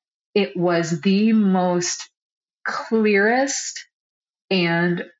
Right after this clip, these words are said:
most thought out idea that I have ever had. And there was absolutely no question that I wasn't going to do this. Um, I was literally in the middle of journaling,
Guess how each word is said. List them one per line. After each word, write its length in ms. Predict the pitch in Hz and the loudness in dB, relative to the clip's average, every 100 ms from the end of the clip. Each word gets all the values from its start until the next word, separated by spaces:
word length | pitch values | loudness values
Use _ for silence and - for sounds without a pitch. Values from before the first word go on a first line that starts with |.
| _ | _
most 460 | 180 165 170 - - - - | 0 0 -2 -6 -12 -8 0
thought 300 | 160 185 - | 0 0 -2
out 360 | 170 160 170 175 - _ _ _ _ _ _ - | 0 2 0 -2 -12 _ _ _ _ _ _ -2
idea 760 | 165 170 160 156 175 220 226 - _ _ _ _ _ _ _ | 0 2 2 0 2 0 -4 -14 _ _ _ _ _ _ _
that 200 | 180 170 | -2 0
I 100 | 156 | 0
have 220 | 156 151 - | 0 -2 -2
ever 160 | 170 151 | -4 -4
had. 320 | - - 190 | -4 -4 -4
And 200 | - 175 | -2 0
there 100 | 170 | 0
was 160 | 180 180 185 | 0 0 0
absolutely 640 | 185 185 208 185 175 175 | 0 0 0 0 0 0
no 300 | 165 160 160 | 0 0 -2
question 760 | 170 147 147 - 233 262 285 - _ 190 | -2 -4 -2 -2 -2 -2 -4 -10 _ -2
that 80 | |
I 100 | 170 | 0
wasn't 380 | 165 160 160 196 - | 0 0 -2 -6 -10
going 180 | 165 165 | -10 -8
to 120 | - | -8
do 100 | 151 | -8
this. 420 | - - 196 - - _ - - - | -6 -4 -6 -12 -16 _ -20 -4 0
Um, 200 | 185 175 | 2 2
I 140 | 190 | 2
was 180 | 185 180 | 2 2
literally 420 | 208 208 196 190 | 2 4 2 2
in 140 | 220 | 2
the 60 | 233 | 2
middle 340 | 226 214 196 | 2 2 2
of 100 | 190 | 2
journaling, 680 | 180 175 165 165 180 208 262 | 0 0 0 0 0 0 -2